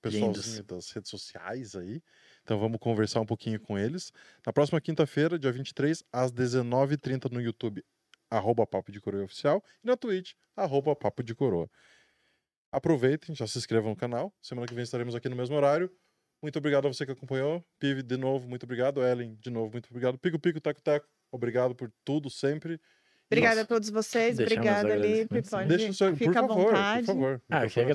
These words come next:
Speaker 1: todo seu.
Speaker 2: agradecer o convite, né? Uma grande honra estar aqui. Vocês estão fazendo um trabalho super foda.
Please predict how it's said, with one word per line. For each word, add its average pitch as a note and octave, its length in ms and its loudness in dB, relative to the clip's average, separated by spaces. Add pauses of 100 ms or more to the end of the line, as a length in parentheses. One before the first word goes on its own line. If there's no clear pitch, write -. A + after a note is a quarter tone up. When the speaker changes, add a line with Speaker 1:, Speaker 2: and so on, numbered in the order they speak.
Speaker 1:
todo F3 140 0
seu. D#3+ 80 -2
Speaker 2:
agradecer F#3+ 340 2
o D#3 40 -8
convite, C3 500 -2
né? A#2+ 80 -2
Uma A#2+ 160 -2
grande A#2 300 -4
honra A2+ 180 -4
estar A2+ 120 -10
aqui. G#2+ 320 -4 (640)
Vocês - 200 -4
estão A2 140 0
fazendo A#2+ 160 0
um A2 40 -4
trabalho G#2+ 260 0
super - 220 -2
foda. A2 380 0